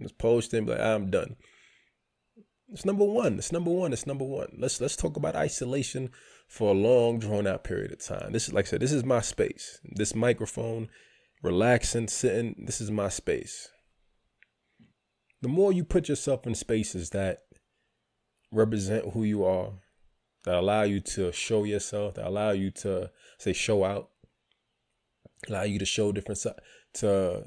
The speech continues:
display, express different sides of yourself, creativit-, cr-, creatively, excuse me, energy-wise, um,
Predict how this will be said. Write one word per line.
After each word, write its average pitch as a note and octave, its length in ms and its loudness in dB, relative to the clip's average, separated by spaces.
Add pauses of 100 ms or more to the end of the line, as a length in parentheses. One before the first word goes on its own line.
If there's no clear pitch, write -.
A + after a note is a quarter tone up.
display, A#2 680 0 (200)
express - 480 0
different A#2 280 -4
sides A#2+ 240 -2
of A#2 60 -2
yourself, A#2 380 -4
creativit-, A2 640 -2
cr-, - 180 -8 (100)
creatively, A#2 560 2
excuse A2 320 -6
me, A#2 160 -6 (2250)
energy-wise, A#2+ 1160 4 (520)
um, F#2 640 -6